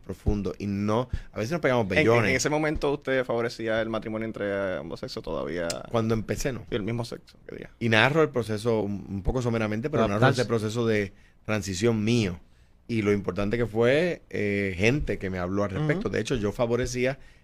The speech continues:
Speaker 1: crear una, u-, las uniones de hecho.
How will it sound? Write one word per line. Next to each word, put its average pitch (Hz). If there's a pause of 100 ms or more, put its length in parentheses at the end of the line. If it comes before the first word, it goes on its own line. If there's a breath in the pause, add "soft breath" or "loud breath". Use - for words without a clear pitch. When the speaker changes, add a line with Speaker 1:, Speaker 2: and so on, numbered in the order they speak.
(160 soft breath)
Speaker 1:
crear 113
una, 107
u-, 90
las 98
uniones 101
de 107
hecho. 107